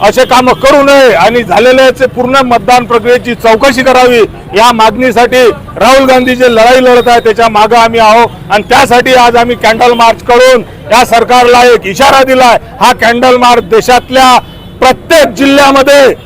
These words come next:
आज आठ वाजता पूर्ण भारतभर झालेला आहे. याच्या माध्यमातून आम्ही हेच सांगतो की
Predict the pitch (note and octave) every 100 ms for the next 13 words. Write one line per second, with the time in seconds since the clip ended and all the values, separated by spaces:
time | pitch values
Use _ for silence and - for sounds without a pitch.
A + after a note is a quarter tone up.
0 | - F3 B3 A3 F3+ A3 G3+ A3+ - B3+
1 | A#3+ A3+ B3 A#3 A#3 E3 G#3+ C4+ C4 A#3+
2 | A3 A3+ A#3 A3+ A3 F#3+ - - E3+ G3
3 | A#3+ A#3 A3 A#3 A#3 A3+ A3+ A3+ A3+ G#3
4 | A#3+ - B3 A#3 C4 C4 G#3 - - -
5 | B3 C#4 C4